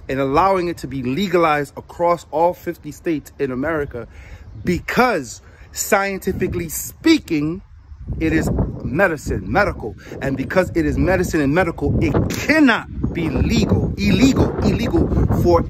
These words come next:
an individual to use, because it is a medical format, not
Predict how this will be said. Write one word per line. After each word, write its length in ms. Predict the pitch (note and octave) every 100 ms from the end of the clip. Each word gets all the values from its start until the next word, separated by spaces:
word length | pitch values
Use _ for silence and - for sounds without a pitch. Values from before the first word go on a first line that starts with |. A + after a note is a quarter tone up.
| -
an 160 | - -
individual 1400 | A#3+ B3 A3+ G3 D4 D4+ - D3 - - - - - - -
to 120 | E3+
use, 760 | C#3+ F3 B2 - - - - - - - - - -
because 560 | - - A#3 F3 - - - -
it 160 | C#3+ C3
is 180 | B2+ A2+
a 100 | A#2+
medical 680 | G#2+ G#2+ C3 A3+ F#3+ E3+ C#3
format, 560 | B2+ - B2 G#2+ G#2 G2+ - - - - -
not 440 | G#2 D3 C3+ A#2+